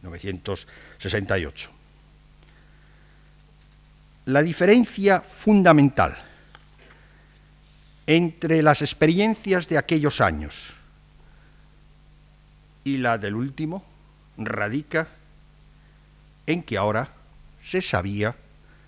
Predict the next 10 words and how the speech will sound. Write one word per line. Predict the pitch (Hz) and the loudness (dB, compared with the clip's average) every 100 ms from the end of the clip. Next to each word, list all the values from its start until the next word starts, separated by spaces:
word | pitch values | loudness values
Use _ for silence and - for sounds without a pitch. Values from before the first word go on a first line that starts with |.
| - | -4
que | 123 | 0
la | 117 | 2
Unión | 147 | 2
Soviética | 170 - 101 95 - 85 101 95 - _ _ _ _ _ - - - - | 0 -2 -2 -4 -6 -8 -6 -8 -12 _ _ _ _ _ -20 -20 -20 0
no | 147 | 4
solo | 220 - 208 202 | 4 8 8 10
no | 190 196 | 10 8
iba | 180 | 6
a | |
intervenir, | 156 160 135 107 123 | 6 6 6 6 6